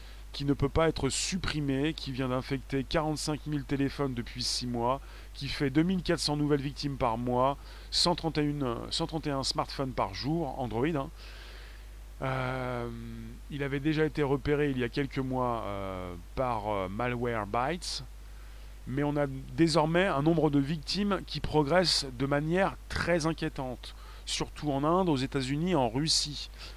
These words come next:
puisqu'il est mis à jour régulièrement à distance par ces pirates, parce que régulièrement vous avez ces boîtes d'antivirus qui essaient de le contrer, mais il est mis à jour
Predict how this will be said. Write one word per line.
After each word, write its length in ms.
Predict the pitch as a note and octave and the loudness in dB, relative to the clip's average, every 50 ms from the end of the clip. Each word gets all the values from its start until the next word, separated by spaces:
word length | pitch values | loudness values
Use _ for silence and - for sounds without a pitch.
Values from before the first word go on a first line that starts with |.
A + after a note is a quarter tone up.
| - - | -14 -12
puisqu'il 460 | - - D#3+ E3+ D3+ - - - C#3 C3 | -10 -6 -2 -2 -2 -2 -2 -2 -2 0
est 60 | B2+ | 0
mis 260 | D3+ F#3+ G#3 F#3+ F3+ | 2 0 2 4 6
à 80 | F#3+ E3 | 6 6
jour 340 | C#3 C3 D3 D3 C#3 A2+ | 6 4 2 4 4 2
régulièrement 600 | G2 A2 D3+ F3+ E3 F3+ F3+ F3+ E3 D3+ D#3 C#3+ C3 | 4 4 2 2 4 4 6 6 6 6 6 4 4
à 80 | A#2 | 4
distance 500 | A2+ C3+ C#3+ - - - C#3+ B2+ A#2 - | 2 0 -2 -2 -2 0 -2 0 0 0
par 140 | - - A2 | -2 -2 -2
ces 160 | - - A2+ | -2 -4 -4
pirates, 560 | G2+ - - D#3 D3 E3 G3 G#3 - - - - - - - - - - - - - - - - - - - - - - - - - - - - | -4 -2 0 2 4 4 2 2 0 -6 -12 -12 -14 -14 -14 -14 -14 -14 -14 -14 -16 -16 -16 -16 -14 -14 -14 -14 -16 -16 -16 -14 -14 -14 -14 -6
parce 220 | - - - - - | -4 -2 -2 -2 -2
que 120 | - C3 | -2 -2
régulièrement 640 | A#2 A2 G#2+ C3 D3 C#3 D3 D#3+ D#3+ C3+ C#3 D3+ D#3+ | -2 0 0 0 0 0 2 4 4 4 4 2 0
vous 260 | D3 A#2 B2+ A2 A#2 | 0 -2 -4 -2 -2
avez 200 | A#2+ A2+ A#2 A#2+ | -2 -2 -2 -2
ces 200 | A2 - - A2+ | -2 -2 -4 -4
boîtes 240 | A2 A2+ C3 C3 B2 | -4 -2 -2 -2 0
d'antivirus 600 | A#2 A#2+ - - - A#2 B2 C3 D#3+ F#3 E3+ - | -2 -6 -6 -6 -6 -4 -2 0 0 2 0 -2
qui 120 | - - C3 | -2 -4 -4
essaient 220 | A#2 - - D#3+ | -2 -2 -2 -4
de 60 | C#3 | -2
le 100 | A#2+ A#2+ | -2 -4
contrer, 500 | A2+ - - C#3 C3+ - - E3+ G#3 A3+ A#3 - - - - - - - - C3+ | -4 -4 -6 -6 -6 -4 -2 -2 -2 -2 -4 -8 -14 -14 -14 -14 -14 -12 -8 -6
mais 320 | D3 E3+ G#3 A3+ F#3 - - - - - - - - - - - - - - - - - - - - - - - | 0 2 2 2 2 -2 -6 -14 -14 -16 -16 -16 -16 -16 -16 -16 -16 -16 -16 -16 -16 -16 -16 -16 -16 -16 -14 -12
il 140 | C3+ C3 B2+ | -10 -8 -6
est 60 | C3 | -6
mis 300 | C3 C#3 D#3+ F#3 G3 F3 | -4 -4 -2 -2 -2 0
à 80 | F3+ D#3+ | 0 0
jour 460 | D3+ C3+ D3 E3+ G3+ A3+ A#3+ A3 F3 | 0 0 -2 -2 -2 0 -2 -2 -2